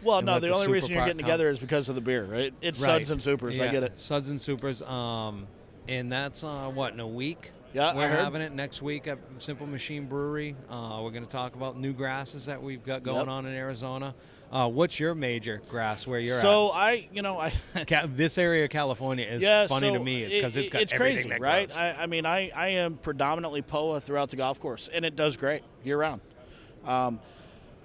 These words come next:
Speaker 1: we were in a position where we were trying to kill the little bit of ryegrass or poa that we had in, like, middle of July, and then we were overseeding again in the middle of September, and I said, "Well,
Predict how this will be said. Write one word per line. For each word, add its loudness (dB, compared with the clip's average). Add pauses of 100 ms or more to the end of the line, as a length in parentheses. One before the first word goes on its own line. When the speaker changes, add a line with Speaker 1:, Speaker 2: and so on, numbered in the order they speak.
(220)
Speaker 1:
we 2
were 4
in 2
a -2
position -2
where -2
we 2
were -2
trying -2
to -4
kill 2
the -4
little 2
bit 4
of 2
ryegrass 2
or -6
poa 4
that 2
we 0
had 0
in, -4 (120)
like, -4
middle 4
of 4
July, 4
and -2
then 0
we 2
were 2
overseeding -2
again 0
in -4
the -2
middle 4
of 0
September, -2
and -4
I -2
said, -8
"Well, -2